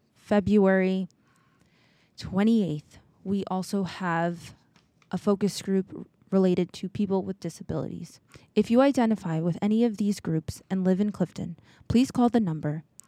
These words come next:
nine seven three, four seven zero, five seven seven two to register. And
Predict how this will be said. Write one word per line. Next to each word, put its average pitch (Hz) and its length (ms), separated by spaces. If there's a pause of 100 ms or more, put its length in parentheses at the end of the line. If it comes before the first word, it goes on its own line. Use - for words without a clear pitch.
(140)
nine 185 220
seven 220 240
three, 185 360 (320)
four 170 200
seven 190 320
zero, 151 400 (300)
five 156 320
seven 175 320
seven 196 260
two 160 300 (100)
to - 120
register. 180 520 (1500)
And 165 1040